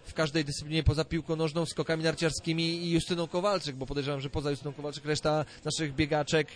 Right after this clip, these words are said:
i biegaczy również, e, żyje od pierwszego do pierwszego, czy tam w cudzysłowie oczywiście. E, e, to, to dotyczy wioślarzy, kajakarzy, te problemy i to samo dotyczy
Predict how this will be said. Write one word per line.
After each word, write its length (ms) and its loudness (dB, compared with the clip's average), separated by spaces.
i 80 -8
biegaczy 480 2
również, 400 2
e, 280 4
żyje 380 4
od 120 0
pierwszego 360 0
do 60 -2
pierwszego, 500 -2
czy 60 -10
tam 260 -4
w 40 -12
cudzysłowie 460 2
oczywiście. 440 -4
E, 40 -8
e, 60 -10
to, 140 -6
to 140 -4
dotyczy 360 -4
wioślarzy, 580 -2
kajakarzy, 680 0
te 140 -4
problemy 560 2
i 60 -10
to 100 -6
samo 220 -4
dotyczy 340 -8